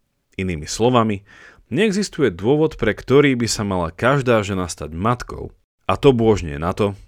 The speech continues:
aby sme vedeli argumentovať, že žena môže viesť šťastný život len ako matka, lebo je tak stvorená. Ak by som otočil stranu niekoľko rokov do prítomnosti,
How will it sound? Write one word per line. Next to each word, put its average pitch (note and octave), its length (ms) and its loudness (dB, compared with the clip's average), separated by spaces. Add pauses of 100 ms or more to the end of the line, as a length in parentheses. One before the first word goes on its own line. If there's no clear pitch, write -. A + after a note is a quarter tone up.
(120)
aby D3 200 -2
sme E3 200 0
vedeli F#3 320 2
argumentovať, B2 1000 0
že - 0 -
žena G#2 560 0
môže D3+ 400 0
viesť C3+ 400 0
šťastný C#3 680 -2
život F#2+ 360 0
len F#2 160 -2
ako D#2 240 -10
matka, F#2 560 -2 (200)
lebo C#3 360 4
je G#2 80 2
tak D2+ 240 -10
stvorená. D2 640 -14 (720)
Ak A2 160 4
by A2 80 2
som F#2+ 240 -6
otočil C#3+ 480 -2
stranu A2 400 -2
niekoľko G2+ 480 2
rokov F2 280 0 (120)
do - 40 -18
prítomnosti, E2+ 760 -4